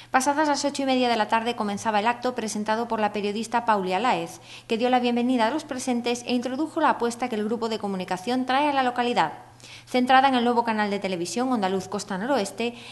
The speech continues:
y la transformación del periódico semanal Rota Información en el gratuito Viva Rota.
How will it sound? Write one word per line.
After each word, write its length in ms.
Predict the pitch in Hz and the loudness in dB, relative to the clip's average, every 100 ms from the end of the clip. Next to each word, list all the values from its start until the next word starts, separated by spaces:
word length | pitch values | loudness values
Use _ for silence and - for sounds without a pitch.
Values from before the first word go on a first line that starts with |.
| - | -2
y 60 | |
la 100 | 208 | 0
transformación 640 | 214 226 220 240 233 285 311 | 2 -2 0 0 0 -2 -2
del 120 | 302 | -2
periódico 460 | 262 254 269 269 | 0 -2 -2 -4
semanal 520 | 262 233 214 226 196 170 | -4 -2 0 0 0 0
Rota 260 | 247 247 | -2 -2
Información 680 | 185 254 285 247 226 214 214 214 | -2 -2 -2 -2 -2 -2 -4 -4
en 120 | 220 | -2
el 120 | 220 | 0
gratuito 480 | 220 220 233 294 294 | 0 0 -2 -2 -2
Viva 240 | 254 285 | 0 0
Rota. 320 | 254 180 - | 0 -4 -6